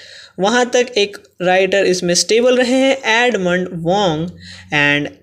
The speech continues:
चान, अ, ताई ली। इसमें एक तो फर्स्ट मूवी उन्होंने लिखी है and थर्ड, फोर्थ, फिफ्थ मूवी उन्होंने लिखी है, as a writer उन्होंने काम किया है। And एक इंडिविजुअल राइटर हैं जिन्होंने सिर्फ थर्ड मूवी में काम किया, जिनका नाम है जिल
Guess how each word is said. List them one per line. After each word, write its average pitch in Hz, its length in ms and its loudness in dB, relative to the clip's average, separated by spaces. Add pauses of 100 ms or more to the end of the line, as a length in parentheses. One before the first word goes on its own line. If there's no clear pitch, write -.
(180)
चान, 220 320 2
अ, 156 440 -4
ताई 190 500 0
ली। 240 280 0
इसमें 208 600 -6 (180)
एक 180 120 -6
तो 170 80 0
फर्स्ट 254 360 2
मूवी 277 220 4
उन्होंने 262 260 2
लिखी 247 240 -2
है 254 80 0
and 185 380 -2
थर्ड, 233 180 2
फोर्थ, 220 340 0 (200)
फिफ्थ 262 240 0
मूवी 147 300 -2
उन्होंने 139 300 -8
लिखी 135 240 -8
है, 156 260 -8 (300)
as 175 100 2
a 240 100 2
writer 240 280 2
उन्होंने 240 420 0
काम 277 380 0
किया 226 180 0
है। 247 240 -6 (560)
And 147 320 0 (840)
एक 160 200 0
इंडिविजुअल 262 560 2
राइटर 226 280 0
हैं 220 180 -6 (100)
जिन्होंने 170 360 -2
सिर्फ 165 360 -4 (100)
थर्ड 220 160 2
मूवी 269 260 2
में 262 180 2
काम 254 220 0
किया, 233 240 -2
जिनका 160 480 -6
नाम 214 260 0
है 190 260 -4
जिल 180 360 -2